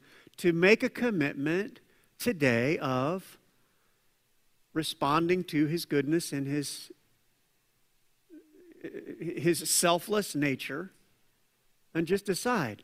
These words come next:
"I love you." And if you love him like a three point five, then bounce it up to a four point five today. Just go, "Man, I love that guy." And I would,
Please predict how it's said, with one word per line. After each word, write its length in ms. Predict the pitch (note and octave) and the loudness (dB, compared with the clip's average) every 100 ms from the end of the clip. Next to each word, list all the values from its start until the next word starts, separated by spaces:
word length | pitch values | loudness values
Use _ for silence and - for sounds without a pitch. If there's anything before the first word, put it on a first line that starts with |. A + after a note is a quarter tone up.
| - | -8
"I 60 | |
love 260 | G#3+ A#3+ C4+ | -4 -2 -4
you." 200 | A#2 F2+ - _ _ _ _ _ _ _ _ _ _ - | -8 -12 -18 _ _ _ _ _ _ _ _ _ _ -2
And 120 | E3+ | 0
if 140 | F3 F3 | 2 4
you 100 | F3 | 6
love 220 | G3 G#3 | 6 6
him 160 | G#3 | 2
like 240 | F#3 F3 D#3+ | 2 2 2
a 220 | D3 C3+ - _ _ _ | -2 -4 -12 _ _ _
three 220 | E3+ F#3 | -4 -4
point 280 | F3+ F#3 F3+ | -2 0 0
five, 480 | - D#3+ F#3 A#3+ - - | -2 0 0 0 -4 -2
then 240 | F3+ F3 | -2 -2
bounce 460 | C3+ C3 F3+ G3+ G3+ | -6 -4 -4 -2 -2
it 40 | |
up 140 | G#3+ | -4
to 200 | - G#3 | 0 0
a 40 | G#3 | 0
four 260 | - B3+ | 0 0
point 300 | - E3 C#3 | 0 -4 -6
five 300 | - A#2+ A#2 | -6 -6 -6
today. 300 | - A2+ G2 G#2 | -8 -8 -10 -10
Just 180 | C#3 | -16
go, 80 | - | -12
"Man, 260 | G#3 C#4+ D#4 | -6 0 4
I 120 | G3+ | 4
love 360 | C#3 B2 G#2 - | 2 -2 -4 -12
that 180 | G#2 - | -14 -14
guy." 320 | - - - _ _ _ _ _ _ _ _ _ _ _ _ _ _ | -16 -18 -20 _ _ _ _ _ _ _ _ _ _ _ _ _ _
And 140 | G3 A3 | 4 6
I 80 | G#3+ | 10
would, 300 | G#3+ F3 | 8 6